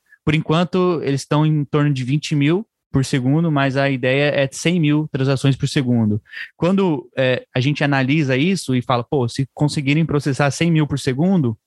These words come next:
a Bolsa de Valores vai poder viver em Z K."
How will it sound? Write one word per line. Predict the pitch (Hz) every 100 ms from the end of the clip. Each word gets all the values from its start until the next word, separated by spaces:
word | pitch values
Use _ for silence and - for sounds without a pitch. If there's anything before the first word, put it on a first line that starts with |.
| _ -
a | 147
Bolsa | 127 233 196
de | 147
Valores | 139 135 123 117 110
vai | 120
poder | - 113 113
viver | 120 110 113
em | 117
Z | 117
K." | - 101 95